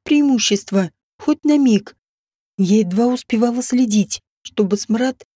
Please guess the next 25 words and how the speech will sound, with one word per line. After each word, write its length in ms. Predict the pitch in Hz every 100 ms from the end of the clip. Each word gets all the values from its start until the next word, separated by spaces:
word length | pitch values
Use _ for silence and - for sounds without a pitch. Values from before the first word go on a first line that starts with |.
| _ -
не 140 | 220
слишком 460 | - 247 262 254 233
давил 300 | 233 254 262
на 140 | 269
Вихарта, 600 | 254 226 - 202 - 190 - _ _ _ -
но 180 | 190 233
он, 120 | 247
кажется, 580 | 220 208 190 - 208 180 _ _
и 60 | -
сам 260 | - 254 196
хорошо 400 | - 208 - 247
справлялся. 840 | - 247 233 220 196 - 196 165 _ _ _ _
Мощные 480 | 208 220 - 214 214
токи 340 | - 226 214
его 240 | 214 214 208
силы, 380 | - 254 233 190
словно 420 | - 233 226 226
лучи 320 | 220 214 269
солнца 580 | - 254 214 - 196 170 _ _
из-за 280 | 214 196 240
облака, 640 | 233 185 190 185 196 175 _ _
били 360 | 185 240 277 285
в 80 | -
стороны 580 | - 254 233 202 196 190
копьями, 600 | - 233 - 202 190